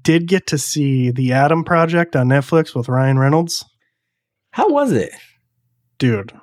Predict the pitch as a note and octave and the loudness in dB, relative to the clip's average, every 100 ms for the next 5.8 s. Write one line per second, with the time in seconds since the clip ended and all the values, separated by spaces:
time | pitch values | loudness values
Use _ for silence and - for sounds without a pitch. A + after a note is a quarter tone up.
0 | - A#2+ A2 G#2 - - - G#2+ A#3+ C#4+ | -6 -2 -2 -4 -12 -18 -6 -4 -2 0
1 | A3+ A3+ F#3+ G#3 F#3 F#3 D3+ C3+ D#3+ E3+ | 0 0 -2 -2 0 0 0 0 0 -2
2 | F3 F3+ - D3+ D3 C#3 C#3 C3+ C3 B2+ | -4 -4 -2 0 0 0 -4 -8 -6 -4
3 | A#2+ A#2 A#2 A2 - - - - - A2 | -2 0 0 -2 -6 -12 -14 -16 -10 -4
4 | G#2+ A2 E3 - G#3 A3 G#3+ D3 C3 A#2+ | 0 2 0 -2 -2 -2 -4 -2 2 2
5 | A#2 - B2 A#2 A2+ A2 G#2+ | 0 -2 -2 0 0 0 -2